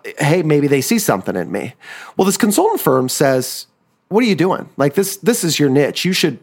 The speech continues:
you should leave corporate America and you should start consulting." <laughs> So I go home and I,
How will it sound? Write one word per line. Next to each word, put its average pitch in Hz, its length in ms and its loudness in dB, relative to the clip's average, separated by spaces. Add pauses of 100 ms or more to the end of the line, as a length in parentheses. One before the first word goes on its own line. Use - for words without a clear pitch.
(140)
you 190 140 2
should 180 220 2
leave 190 360 2
corporate 151 280 2
America 123 400 0
and 131 100 0
you 131 80 0
should 151 180 -4
start 117 280 -2
consulting." - 560 -2
<laughs> - 60 -12 (800)
So 208 80 0
I 202 60 2
go 233 240 2
home 214 520 0
and 165 140 2
I, 160 200 -2